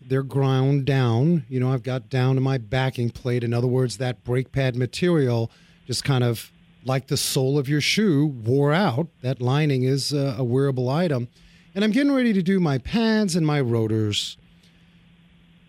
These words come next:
Talk to us about where we can get this installation wrong by way of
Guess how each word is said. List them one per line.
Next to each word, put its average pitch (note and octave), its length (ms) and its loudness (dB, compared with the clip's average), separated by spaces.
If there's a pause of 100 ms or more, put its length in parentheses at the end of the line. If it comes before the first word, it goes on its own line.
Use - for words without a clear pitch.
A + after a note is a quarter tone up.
Talk C4 240 0
to E4 80 0
us D#4 100 0
about A3+ 200 0
where G3+ 240 4
we A3+ 140 4
can F#3+ 180 0
get F3+ 220 0
this D#3 180 0
installation D#3+ 800 0
wrong D#3+ 600 2 (440)
by D3+ 180 0
way G#3+ 320 2
of F#3+ 260 0